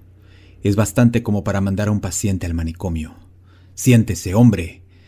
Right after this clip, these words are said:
y déjeme reposar". Ese incidente dejó en mi ánimo una impresión muy desagradable.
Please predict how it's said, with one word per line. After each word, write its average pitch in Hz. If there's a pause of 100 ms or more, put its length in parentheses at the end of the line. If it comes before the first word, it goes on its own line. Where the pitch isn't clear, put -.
(460)
y 98
déjeme 110
reposar". 98 (960)
Ese 120
incidente 101
dejó 87
en 120
mi 107
ánimo 87
una 123
impresión 117
muy 117
desagradable. 85